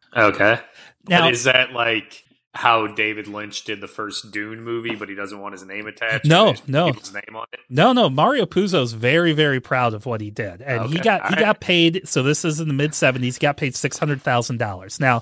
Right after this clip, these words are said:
Speaker 2: usually they say in, um, in scripts, in movie scripts, each page represents one minute. So
Speaker 1: Uh-huh.
Speaker 2: if you have a hundred-page script, you're looking at probably a hundred, a hundred minutes in the movie. Puzo's script for these two movies was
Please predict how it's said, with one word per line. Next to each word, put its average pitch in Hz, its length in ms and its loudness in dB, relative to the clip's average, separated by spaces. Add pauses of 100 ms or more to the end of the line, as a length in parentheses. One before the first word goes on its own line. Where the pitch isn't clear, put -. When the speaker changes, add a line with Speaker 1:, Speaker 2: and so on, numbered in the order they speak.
Speaker 2:
usually 214 480 4
they 175 140 4
say 127 680 2
in, 127 220 -2
um, 120 460 2
in 135 160 0
scripts, - 720 0 (200)
in 131 160 2
movie 139 280 4
scripts, - 520 -2
each 156 320 -2
page 143 480 2
represents 127 540 0
one 120 280 2
minute. 104 280 -6 (600)
So 117 300 4
Speaker 1:
Uh-huh. 110 160 -2 (360)
Speaker 2:
if - 60 0
you 147 40 6
have 139 80 6
a 139 60 4
hundred-page 139 480 2
script, - 360 2
you're 127 80 2
looking 131 240 2
at 131 140 2
probably 127 340 4
a 127 140 0
hundred, 120 520 -2
a 120 200 -2
hundred 120 440 -2
minutes 117 320 -2
in 110 100 -4
the 123 40 -2
movie. 147 320 2 (340)
Puzo's 220 440 2
script - 360 0
for - 180 -4
these 131 200 -2
two 202 180 0
movies 117 540 0 (340)
was 127 380 2